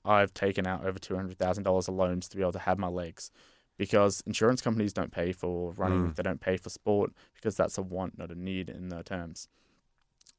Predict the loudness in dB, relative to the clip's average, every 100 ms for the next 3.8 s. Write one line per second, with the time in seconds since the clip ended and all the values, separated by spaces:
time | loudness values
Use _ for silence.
0 | _ _ -4 4 4 4 0 2 2 0
1 | 0 -2 -2 -4 -2 0 0 0 0 0
2 | 0 0 -6 -12 -8 -8 -8 -10 0 4
3 | 4 2 -2 -4 2 2 2